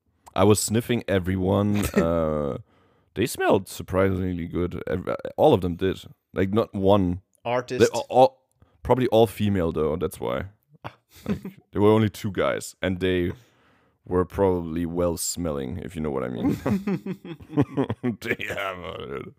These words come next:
Speaker 1: they shower, <laughs> if you catch my drift. <laughs>
Speaker 2: No.
Speaker 1: They apply perfume, if you, if you get my, if you get my
Speaker 2: Finish it?
Speaker 1: story.
Speaker 2: <laughs> Yeah.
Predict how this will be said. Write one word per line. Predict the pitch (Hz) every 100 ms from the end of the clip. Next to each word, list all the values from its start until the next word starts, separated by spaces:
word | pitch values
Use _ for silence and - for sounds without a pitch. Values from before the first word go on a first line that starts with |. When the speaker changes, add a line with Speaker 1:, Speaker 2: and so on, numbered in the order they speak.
| _
Speaker 1:
they | 110 107
shower, | - 95 85 - - _ _ - -
<laughs> | - - - - -
if | 107 98
you |
catch | - 110 -
my | 92
drift. | 87 - - - _ - - - 123
<laughs> | 143 - - -
Speaker 2:
No. | 226 214 202 165 120 - - _ _ 110 - 101 95
Speaker 1:
They | 131
apply | 127 - 117 113
perfume, | 101 113 104 113 107 95
if | 104 95
you, | 104 101
if | 104 98
you | 104
get | 104 98 101
my, | 101 98 95 98 _ - - - - - - _ - _ _ - - - - - _ 175 208
if | -
you | 107
get | -
my | 151 180
Speaker 2:
Finish |
it? | 196
Speaker 1:
story. | 85 - - - - 226 -
Speaker 2:
<laughs> |
Yeah. | - 101